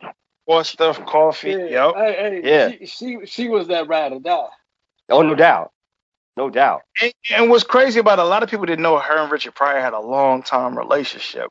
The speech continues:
Speaker 1: But she,
Speaker 3: I
Speaker 1: I mean,
Speaker 3: did.
Speaker 1: she, yeah, she
Speaker 2: I
Speaker 1: talked
Speaker 2: heard about it. I
Speaker 1: about
Speaker 2: wasn't for sure about that.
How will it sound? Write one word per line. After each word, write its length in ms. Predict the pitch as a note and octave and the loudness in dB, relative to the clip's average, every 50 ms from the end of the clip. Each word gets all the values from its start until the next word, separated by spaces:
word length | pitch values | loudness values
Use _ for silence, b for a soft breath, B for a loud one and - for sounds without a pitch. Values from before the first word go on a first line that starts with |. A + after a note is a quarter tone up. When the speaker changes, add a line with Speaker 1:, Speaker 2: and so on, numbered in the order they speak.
| _ _ _ | _ _ _
Speaker 1:
But 120 | A#2 A2 | -18 -12
she, 140 | - - - | -10 -8 -4
Speaker 3:
I 120 | A2 D#3 | -2 0
Speaker 1:
I 60 | F3+ C3+ | 0 0
mean, 60 | C#3+ | -2
Speaker 3:
did. 80 | C#3 | -2
Speaker 1:
she, 120 | A#2+ - E2+ _ _ _ _ _ _ _ _ - - _ B B B B B B B | -6 -10 -12 _ _ _ _ _ _ _ _ -16 -16 _ B B B B B B B
yeah, 100 | - - | 0 2
she 100 | C4 C4+ C#4 | 4 4 4
Speaker 2:
I 60 | B3+ | 4
Speaker 1:
talked 220 | G#3+ F#3+ - - | 4 4 4 2
Speaker 2:
heard 120 | D#3+ - G#3+ | -2 -6 -6
about 300 | F3 E3+ E3+ E3+ E3+ E3+ | -8 -10 -10 -10 -10 -10
it. 40 | |
I 80 | E3+ F3 | -10 -8
Speaker 1:
about 60 | F#3 | -6
Speaker 2:
wasn't 220 | C#3+ - - F#3 - | -4 -4 -6 -6 -10
for 100 | E3 D#3 | -16 -20
sure 260 | - - G#3+ G3+ F3 | -20 -16 -14 -14 -14
about 240 | C#3+ C3+ C3 A#2+ A2+ | -12 -14 -16 -16 _
that. 180 | B2+ B2+ C#3 | -16 -18 -18